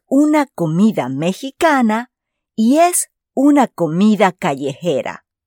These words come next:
Es una comida popular en México. Another phrase that we will use a couple times in this episode is, "Es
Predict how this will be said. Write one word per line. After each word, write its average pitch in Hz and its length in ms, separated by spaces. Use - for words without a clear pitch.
Es 294 260
una 311 300
comida 226 560
popular 185 760
en 170 220
México. - 760
Another 339 500
phrase 196 460
that 160 180
we 170 220
will 294 300
use 190 440
a - 80
couple - 460
times 196 540
in 160 160
this 196 240
episode 247 600
is, 294 420
"Es - 360